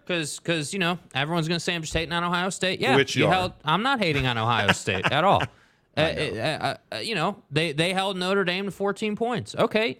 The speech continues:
Speaker 1: I agree. Ohio State's defense is legit, no question about it. But,
Speaker 2: Yeah.
Speaker 1: but I, I, I, it's just difficult because you play in the Big Ten. I'm glad that this
Speaker 2: It is.
Speaker 1: problem gets resolved next year when, you know, you have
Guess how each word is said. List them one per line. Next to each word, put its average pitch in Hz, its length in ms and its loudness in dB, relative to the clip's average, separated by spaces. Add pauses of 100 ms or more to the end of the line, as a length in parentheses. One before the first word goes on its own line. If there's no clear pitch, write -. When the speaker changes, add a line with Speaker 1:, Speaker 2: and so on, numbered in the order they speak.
Speaker 1:
I 165 300 4
agree. 254 300 2
Ohio 208 320 6
State's 196 320 0
defense 190 440 0
is 170 200 -2
legit, 147 400 0 (260)
no 160 200 4
question 202 440 2
about 143 320 2
it. - 200 -10
But, 139 280 4
Speaker 2:
Yeah. 107 60 -16 (300)
Speaker 1:
but 170 200 8
I, 170 260 0
I, 165 420 2
I, 185 100 2
it's 226 200 -2
just 320 180 -6
difficult 226 520 -4
because 143 280 -6
you 165 80 -8
play 180 220 -6
in 175 80 -6
the 165 60 -6
Big 139 220 2
Ten. 82 300 -4 (480)
I'm 170 180 4
glad 202 340 0
that 220 120 -6
this 208 160 0
Speaker 2:
It 131 60 2
is. 120 60 0
Speaker 1:
problem 180 400 2
gets 156 240 -4
resolved 139 420 2
next 135 380 -6
year 135 180 -2
when, 120 380 0
you 139 100 -2
know, 135 80 0
you 123 160 2
have 131 380 0